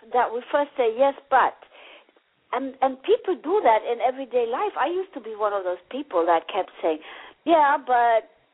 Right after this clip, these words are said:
you know, this and this and this happened. Yeah, but," and this is why I called it Yeah, but, and I actually borrowed that from a good friend of mine, Marsha Malcolm,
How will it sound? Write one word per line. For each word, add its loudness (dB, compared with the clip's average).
you -10
know, -4
this -8
and -16
this -8
and -12
this -6
happened. -8
Yeah, 4
but," 2
and -8
this -4
is -16
why 2
I 2
called 0
it -12
Yeah, 2
but, 0
and -4
I 0
actually -12
borrowed 2
that -4
from -6
a -18
good -10
friend -6
of -20
mine, -8
Marsha -8
Malcolm, -2